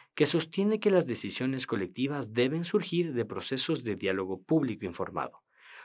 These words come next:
donde los ciudadanos puedan debatir racionalmente sobre los asuntos comunes.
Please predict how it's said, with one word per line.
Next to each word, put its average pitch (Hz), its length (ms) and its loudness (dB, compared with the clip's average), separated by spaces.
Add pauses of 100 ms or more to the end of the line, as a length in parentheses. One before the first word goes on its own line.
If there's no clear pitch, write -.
(100)
donde 139 220 8
los 120 160 4
ciudadanos 131 640 2
puedan 123 400 2
debatir 98 580 0 (100)
racionalmente 104 1080 -2 (200)
sobre 117 340 6
los 95 200 -2
asuntos 110 520 0
comunes. - 600 0